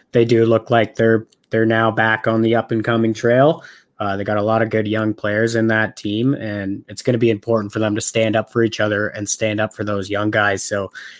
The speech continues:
seeing, uh, Dylan Larkin take a swing at that was, you know, a bit crazy, 'cause you don't see that kind of play happen every game. But you, when you hit a guy from behind,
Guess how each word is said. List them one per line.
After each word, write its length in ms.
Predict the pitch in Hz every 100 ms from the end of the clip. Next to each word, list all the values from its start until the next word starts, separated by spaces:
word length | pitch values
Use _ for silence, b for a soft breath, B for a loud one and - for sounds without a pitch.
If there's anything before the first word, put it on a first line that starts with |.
| B
seeing, 440 | - - 123 123 123
uh, 400 | 123 120 120 113 -
Dylan 340 | 123 131 131 123
Larkin 400 | 131 139 160 143
take 240 | 147 135
a 40 |
swing 340 | 123 143 151 165
at 180 | 175 175
that 380 | 185 202 196 -
was, 520 | 151 143 139 131 -
you 140 | 139 139
know, 240 | 147 151
a 60 | 147
bit 220 | 180 180
crazy, 420 | 175 175 185 214
'cause 180 | 208 170
you 80 | 170
don't 220 | 180 -
see 160 | 165 160
that 200 | 156 -
kind 200 | 165 160
of 100 | -
play 260 | 151 156
happen 400 | 165 156 - 151
every 240 | 147 143 143
game. 380 | 151 175 190 b b b b -
But 440 | 139 135 131 120 _ _ _ _ _
you, 260 | 127 139 143
when 220 | 139 139
you 200 | 139 139
hit 240 | 131 147 175
a 60 |
guy 260 | 165 160 151
from 180 | 151 143
behind, 560 | 127 139 135 123 110